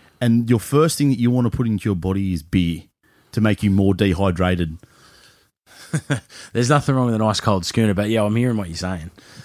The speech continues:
Speaker 2: Um,
Speaker 1: But
Speaker 2: it,
Speaker 1: that, it's that, that's
Speaker 2: oh,
Speaker 1: that
Speaker 2: some of
Speaker 1: culture
Speaker 2: the,
Speaker 1: thing, right?
Speaker 2: mate, but, uh, some of those mining jobs I see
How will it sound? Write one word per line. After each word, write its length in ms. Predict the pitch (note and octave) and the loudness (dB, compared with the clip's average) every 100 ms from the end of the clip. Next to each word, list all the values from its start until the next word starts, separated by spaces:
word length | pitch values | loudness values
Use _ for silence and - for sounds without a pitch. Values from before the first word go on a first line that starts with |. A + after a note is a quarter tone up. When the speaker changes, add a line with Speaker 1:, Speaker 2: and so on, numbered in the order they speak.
| - - | -20 -12
Speaker 2:
Um, 460 | F#2+ F#2+ G2 F#2+ F2+ | -6 -2 -2 -4 -4
Speaker 1:
But 100 | - | 0
Speaker 2:
it, 40 | G#2+ | 0
Speaker 1:
that, 120 | B2 | 0
it's 120 | A#2+ | 0
that, 120 | A#2 | 0
that's 120 | G2+ - | 0 -2
Speaker 2:
oh, 220 | A2+ - | 0 0
Speaker 1:
that 80 | A2 | 2
Speaker 2:
some 160 | A#2+ | 2
of 40 | C3+ | 2
Speaker 1:
culture 100 | D#3+ | 2
Speaker 2:
the, 40 | G#2 | 0
Speaker 1:
thing, 160 | G2 | 2
right? 180 | F#2 C#3 | 4 4
Speaker 2:
mate, 200 | D3+ B2+ | 2 0
but, 120 | B2+ | -2
uh, 100 | B2+ - A#2 | -4 -6 -2
some 200 | D#3 F3 | 0 2
of 80 | |
those 200 | E3+ B2+ G2+ | 2 2 2
mining 320 | G#2+ A2+ B2 | 2 2 2
jobs 360 | A2 G#2 - | 2 -2 -4
I 120 | - G2 | -4 -2
see 400 | - G#2+ G#2 | 0 0 0